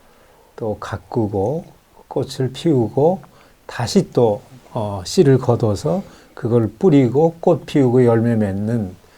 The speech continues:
이런 걸 보면서 저는 도깨비 같다. 이게 도깨비 장난이 아니고 무엇이겠는가. 도깨비의 일은 금 나와라 뚝딱 하면 금이 펑, 은 나와라 뚝딱 하면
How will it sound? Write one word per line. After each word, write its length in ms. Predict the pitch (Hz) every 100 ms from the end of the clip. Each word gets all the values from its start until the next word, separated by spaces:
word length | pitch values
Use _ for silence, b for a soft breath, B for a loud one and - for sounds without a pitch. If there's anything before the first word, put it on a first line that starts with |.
| B B B B -
이런 400 | 131 135 135 135
걸 160 | 143
보면서 400 | 113 127 131 131
저는 340 | 123 143 143 131
도깨비 420 | 143 135 180 165
같다. 680 | 127 - 104 98 107 104 95
이게 240 | 120 143
도깨비 400 | 135 135 175 165
장난이 400 | 147 143 135 123
아니고 500 | 123 110 107 131 151
무엇이겠는가. 1200 | 113 117 123 120 123 104 98 95 92 95 110 101 85 b b b b b b
도깨비의 680 | - 127 - 160 160 147 139
일은 320 | 127 147 147
금 280 | - 139 147
나와라 340 | 143 139 131
뚝딱 520 | - 208 - 185 - 156
하면 240 | 139 131
금이 300 | - 120 113
펑, 300 | - 143 98 - B B B B B
은 220 | 139 143
나와라 320 | 151 156 135 127
뚝딱 420 | 175 - 143 -
하면 220 | 147